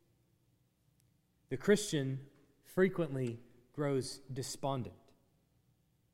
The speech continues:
As Jeremy prayed just a minute ago, convinced that,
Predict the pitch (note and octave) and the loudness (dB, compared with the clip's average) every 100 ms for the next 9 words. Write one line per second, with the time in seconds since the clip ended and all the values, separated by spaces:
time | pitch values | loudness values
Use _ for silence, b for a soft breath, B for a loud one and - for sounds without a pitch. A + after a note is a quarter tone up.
0 | _ _ _ _ _ _ _ D#3+ A#2+ F3+ | _ _ _ _ _ _ _ -2 4 6
1 | G3 F3+ - F#3 C#3+ D#3+ D#3+ D#3 F3+ E3+ | 6 4 4 4 4 0 0 4 6 6
2 | D3+ D3 C#3+ D3+ B2 F3 F3 - D#3 C3+ | 4 2 2 -2 2 0 0 -2 0 0
3 | C3 - | -2 -16